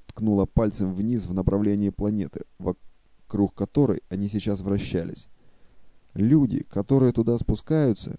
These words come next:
часто не возвращаются обратно». Она промолчала. «Вы ведь не боитесь барона Фелла?»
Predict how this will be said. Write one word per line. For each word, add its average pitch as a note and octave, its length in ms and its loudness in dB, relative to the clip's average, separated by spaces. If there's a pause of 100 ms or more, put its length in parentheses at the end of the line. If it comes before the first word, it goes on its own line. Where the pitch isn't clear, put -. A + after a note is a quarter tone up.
(120)
часто F#2+ 460 0
не G#2 80 -2
возвращаются G#2+ 720 0
обратно». A2+ 480 -2 (420)
Она G2+ 240 -2
промолчала. - 680 -4 (1600)
«Вы G#2 220 4
ведь B2+ 240 0
не B2 120 0
боитесь B2+ 440 -4
барона G2 380 2
Фелла?» E2 420 -4